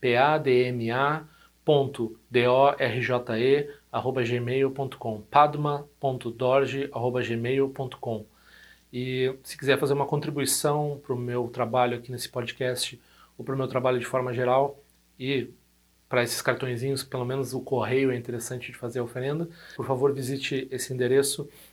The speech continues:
w w w ponto t z a l ponto org barra patronagem, tzal ponto org barra patronagem. E ali tem formas de contribuir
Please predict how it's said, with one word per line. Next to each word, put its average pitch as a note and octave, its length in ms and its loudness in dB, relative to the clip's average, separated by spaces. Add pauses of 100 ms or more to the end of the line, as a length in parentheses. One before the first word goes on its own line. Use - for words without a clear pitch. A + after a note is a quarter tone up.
(320)
w C3 380 4
w A#2+ 340 0
w B2 380 2
ponto B2 360 -6
t B2 220 2
z C#3 480 2
a A#2 180 4
l B2+ 340 2
ponto C3+ 360 -4
org C3+ 520 2 (220)
barra B2 580 4 (680)
patronagem, A#2+ 1000 2 (1700)
tzal C#3+ 420 6
ponto C#3 320 -4
org C3 560 2 (160)
barra B2 320 4
patronagem. A#2+ 1040 -2 (400)
E C3 60 -2
ali B2+ 180 2
tem C#3+ 440 -4
formas B2 420 2
de A#2+ 460 -6
contribuir A#2+ 680 -2